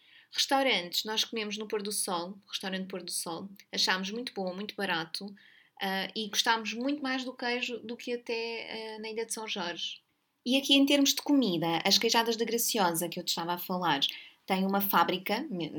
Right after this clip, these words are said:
lá, claro, lá na ilha, produz outros doces também, outros biscoitos, como os pastéis de arroz ou as amélias da Graciosa. Pronto, eu sei que tu não és muito fã, não é?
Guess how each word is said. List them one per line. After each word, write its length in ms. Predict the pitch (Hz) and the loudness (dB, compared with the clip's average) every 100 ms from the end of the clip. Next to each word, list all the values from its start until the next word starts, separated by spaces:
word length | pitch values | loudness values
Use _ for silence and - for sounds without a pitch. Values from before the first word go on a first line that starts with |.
| 151 | -4
lá, 200 | 151 180 | -4 -6
claro, 360 | - 156 165 - 160 | -6 -6 -6 -8 -6
lá 120 | 156 | -4
na 140 | 156 156 | -2 -4
ilha, 320 | 151 180 233 - - _ | -4 -4 -6 -10 -20 _
produz 300 | 208 208 240 | -4 0 2
outros 220 | 240 240 | 4 4
doces 260 | - 190 190 | 2 2 2
também, 460 | - 175 156 185 175 | 0 0 2 2 0
outros 180 | 170 | 0
biscoitos, 640 | - - - 170 165 214 - | 2 2 2 -2 -2 -2 -4
como 500 | - 175 175 170 165 | -2 -4 -4 -8 -6
os 260 | 185 180 - | -6 -2 -2
pastéis 380 | 190 185 185 185 | 0 2 2 0
de 100 | 180 | -4
arroz 520 | 175 180 190 - - - - | -4 -4 2 2 0 -12 -2
ou 140 | 185 | 0
as 120 | 190 | 2
amélias 360 | 190 185 185 190 | 2 0 0 -2
da 80 | 190 | -2
Graciosa. 680 | 180 180 - 156 151 160 | -4 -4 -2 -4 -4 -6
Pronto, 240 | 160 165 - | -6 -8 -6
eu 40 | |
sei 100 | 180 | -6
que 80 | 175 | -4
tu 60 | 170 | -6
não 80 | |
és 120 | 170 170 | -4 -4
muito 260 | 170 - | -6 -8
fã, 180 | - 147 | -4 -4
não 140 | 151 | -2
é? 140 | 147 | -4